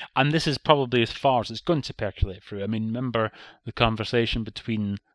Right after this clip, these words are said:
Bob and Terry on the train when Terry's been in the forces for five years and has missed the arrival of a permissive society. Bob has to sort of bring him down to earth and say, "Look, it wasn't all that much.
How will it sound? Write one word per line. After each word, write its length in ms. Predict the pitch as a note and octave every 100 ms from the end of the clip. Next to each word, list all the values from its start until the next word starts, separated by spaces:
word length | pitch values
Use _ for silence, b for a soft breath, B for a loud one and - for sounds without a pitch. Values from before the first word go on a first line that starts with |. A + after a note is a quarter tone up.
| _
Bob 180 | A2+ A2
and 120 | G2+
Terry 340 | - A#2 A2 G2+
on 160 | G#2+
the 60 | G2+
train 580 | - - G#2 F#2 A2 C3 _ _ _ -
when 400 | G#2+ G#2 G#2 A2 _ _ _ _
Terry's 260 | B2+ A2+ G#2+
been 120 | G#2+
in 60 | G2
the 60 |
forces 340 | - C3+ A#2+ A2
for 80 | -
five 360 | - G2+ F#2+ G2+
years 240 | G2+ G2
and 80 | G2+
has 100 | F#2
missed 460 | G2+ A#2+ - -
the 80 | A#2
arrival 400 | G2+ G#2+ G#2+ G#2+
of 140 | F#2+ G2+
a 40 | _
permissive 320 | - G#2+ - -
society. 720 | F#2+ - B2+ G#2 - G2+ - b b b b b b b b b -
Bob 360 | A#2+ A#2+ A#2+
has 200 | - A#2
to 120 | - -
sort 180 | - G#2+
of 120 | -
bring 140 | A#2+
him 140 | G#2+ G#2+
down 180 | G#2+ G2+
to 160 | A2
earth 220 | A2 G#2 G#2+
and 80 |
say, 220 | - A2+ G#2+
"Look, 340 | A2 G#2+ -
it 140 | A#2
wasn't 340 | A2+ C3+ - A2+
all 140 | A2
that 200 | A2 A2
much. 560 | G#2 F#2 - - -